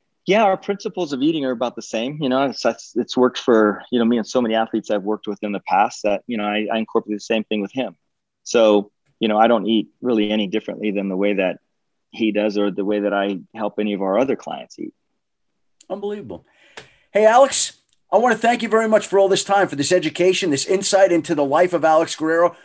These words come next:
Speaker 2: Again, I think a lot of people see this guy who's working side by side with Tom Brady, and they wanna know who he is, what he's thinking, what he's about. They don't realize that he's been married as long as he has, has all these children, all these grandchildren,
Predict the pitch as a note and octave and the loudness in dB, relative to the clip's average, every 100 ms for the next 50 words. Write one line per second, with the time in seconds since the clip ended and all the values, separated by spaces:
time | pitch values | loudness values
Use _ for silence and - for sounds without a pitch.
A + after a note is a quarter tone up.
0 | _ E3 D#3 A3+ F#3+ C#3 E3+ A#3+ A3+ - | _ -6 -2 0 0 0 -2 -4 -10 -12
1 | - F#3 A#3 A3+ A3 F#3+ - A#3 G3 G3 | -2 0 0 -2 -8 -6 -4 -4 -4 0
2 | G#3+ G#3+ F#3 E3+ D3+ G3 F3+ D#3+ F#3+ G3 | 2 2 2 2 2 0 0 -2 0 2
3 | F#3 F3 G3 G3 E3 E3+ F#3+ F#3 G#3 D3 | 0 -2 0 -2 -2 -2 -2 -2 -2 -4
4 | _ _ C3+ F3 F#3 F#3+ E3+ C#3 _ - | _ _ -6 -2 -2 -2 -2 -4 _ -8
5 | G3+ G#3+ F3 G3+ G#3+ G#3 - - C#3+ E3+ | -4 0 6 8 6 4 -6 -6 -2 -2
6 | - G3 G#3+ G#3 G#3 F3 _ A2+ F3+ G3 | -2 -4 -4 -2 -4 -6 _ -2 -2 0
7 | D#3 C#3 G3 G#3 G3+ _ _ - F3 G3+ | -4 0 2 2 0 _ _ -4 -2 0
8 | F3+ A#3+ G#3 D#3 D#3 F3 - _ _ - | 2 4 4 4 2 0 -6 _ _ -6
9 | D#3 F3 E3+ D#3+ F#3 G#3 G#3 F3+ C3+ F3+ | -2 0 0 0 2 2 2 0 0 2
10 | G#3+ G3+ F3+ D3+ E3+ F3 E3+ D#3 B2+ - | 2 0 -2 -2 0 0 0 0 -2 -6
11 | _ - A#3+ A3 E3+ - F3+ E3+ D3+ E3+ | _ -2 0 0 -6 -2 2 2 2 0
12 | B3 A3+ C#3 D3 D#3+ D3+ D#3+ E3 C#3+ D#3 | 0 -2 -6 -2 -2 -2 -2 -2 -2 -4
13 | D3 | -6